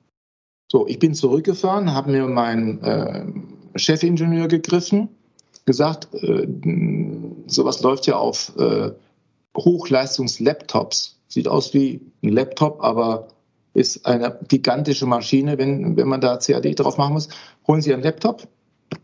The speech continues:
wir, wir schließen uns ein." "Ja, was ist denn?" "Ja, kommen Sie, ich erzähl's Ihnen." So,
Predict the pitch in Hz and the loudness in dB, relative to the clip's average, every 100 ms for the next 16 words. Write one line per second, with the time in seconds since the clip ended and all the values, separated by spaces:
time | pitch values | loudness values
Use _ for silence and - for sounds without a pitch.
0 | _ _ _ _ - 131 135 143 - 170 | _ _ _ _ 0 0 2 0 2 0
1 | 170 170 147 147 - 107 90 - _ _ | 0 0 -2 -2 -2 -2 -4 -8 _ _
2 | _ _ _ _ _ - 123 143 151 - | _ _ _ _ _ 0 0 2 -2 -2
3 | 107 131 - 120 113 127 120 - 104 - | -2 0 0 -2 0 0 -2 0 0 -2
4 | - - - _ _ _ _ _ _ _ | -6 -10 -12 _ _ _ _ _ _ _
5 | _ - - 139 104 - - | _ -20 -2 2 2 -2 -14